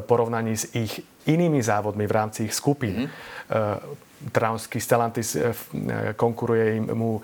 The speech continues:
Speaker 1: vlastný, vlastná sestra niekde v Španielsku
Speaker 2: No,
Speaker 1: alebo v
Speaker 2: jasné.
Speaker 1: Taliansku.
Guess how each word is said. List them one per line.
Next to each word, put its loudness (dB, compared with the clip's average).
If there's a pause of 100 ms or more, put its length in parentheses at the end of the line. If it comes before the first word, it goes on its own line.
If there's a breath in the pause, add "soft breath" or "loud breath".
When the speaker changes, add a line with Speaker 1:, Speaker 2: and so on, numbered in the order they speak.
(220 loud breath)
Speaker 1:
vlastný, 2
vlastná 0
sestra 0
niekde -4
v 2
Španielsku 0
Speaker 2:
No, 6
Speaker 1:
alebo 0
v -8
Speaker 2:
jasné. 2
Speaker 1:
Taliansku. 0